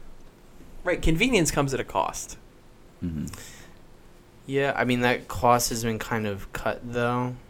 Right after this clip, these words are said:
Speaker 3: with, like, this advancement in, like, technology and all those apps and stuff. Like, we were talking about, like, Venmo.
Speaker 1: Mm-hmm.
Speaker 3: So, I, obviously, there's no fee. Well, there's a fee to transfer to your bank if you choose to do that. But,
Speaker 1: True.
Speaker 3: um,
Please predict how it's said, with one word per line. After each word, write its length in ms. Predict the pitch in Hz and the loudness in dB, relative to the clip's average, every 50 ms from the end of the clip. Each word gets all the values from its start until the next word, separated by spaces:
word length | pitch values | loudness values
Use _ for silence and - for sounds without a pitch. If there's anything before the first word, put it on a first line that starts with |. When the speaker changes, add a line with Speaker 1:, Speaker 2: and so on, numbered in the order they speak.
| - - - - - - - - - - | -20 -20 -20 -20 -20 -20 -20 -20 -12 -4
Speaker 3:
with, 380 | 113 113 110 104 - - - - | -2 0 0 0 -2 -6 -8 -8
like, 140 | 101 98 | -8 -8
this 180 | - 110 - - | -6 -6 -4 -4
advancement 520 | 117 107 107 104 101 104 - - 107 101 104 | -4 -4 -4 -4 -6 -6 -6 -8 -8 -8 -8
in, 60 | 104 | -8
like, 120 | 101 101 101 | -8 -8 -8
technology 600 | - - 113 104 110 104 98 98 101 101 107 104 | -8 -8 -8 -6 -6 -6 -4 -6 -6 -8 -8 -6
and 80 | 104 104 | -6 -4
all 120 | 101 101 101 | -4 -2 -2
those 140 | 104 101 | -2 -4
apps 200 | 107 104 104 - | -4 -6 -6 -8
and 80 | - 110 | -8 -8
stuff. 160 | - - 107 | -8 -6 -6
Like, 100 | 120 120 | -4 -2
we 60 | 131 | -2
were 80 | 135 135 | -2 -2
talking 180 | 131 175 175 151 | -2 -4 -2 -2
about, 120 | 120 104 | -2 -2
like, 180 | 101 101 104 107 | -2 -2 -2 0
Venmo. 460 | 110 110 110 104 104 104 104 104 110 110 - - | 0 0 0 0 0 0 0 -2 -4 -6 -6 -2
Speaker 1:
Mm-hmm. 80 | 160 147 | 2 2
Speaker 3:
So, 400 | 147 139 120 104 101 101 104 - - - | 4 4 4 2 0 -2 -6 -10 -8 -4
I, 240 | - 107 104 101 - - | -2 -2 -2 -2 -2 -4
obviously, 380 | 107 107 104 95 98 - 110 104 | -4 -2 0 0 0 -2 -2 -2
there's 180 | 104 104 101 | -4 -4 -4
no 140 | 107 101 101 | -4 -6 -6
fee. 220 | - - 104 104 | -6 -6 -4 -2
Well, 160 | 101 110 113 113 | 0 0 2 2
there's 180 | 113 110 104 | 2 0 -2
a 40 | 107 | -4
fee 220 | - - 120 110 107 | -6 -4 -4 -2 -2
to 100 | 107 107 | -2 -2
transfer 340 | - - - 107 104 - 110 | -4 -4 -6 -6 -4 -6 -4
to 60 | 107 | -4
your 80 | 107 104 | -4 -4
bank 240 | 107 107 107 107 - | -4 -4 -4 -6 -6
if 80 | - 113 | -6 -8
you 120 | 110 107 - | -8 -8 -6
choose 300 | - 139 147 139 - - | -4 -4 -2 -2 -4 -4
to 80 | - - | -6 -4
do 140 | 110 110 107 | -2 0 2
that. 220 | 104 104 101 - - - | 2 2 0 -2 -4 -2
But, 160 | - 104 104 | 0 2 2
Speaker 1:
True. 100 | 107 104 107 | 2 2 0
Speaker 3:
um, 200 | 104 107 110 | 0 -2 -4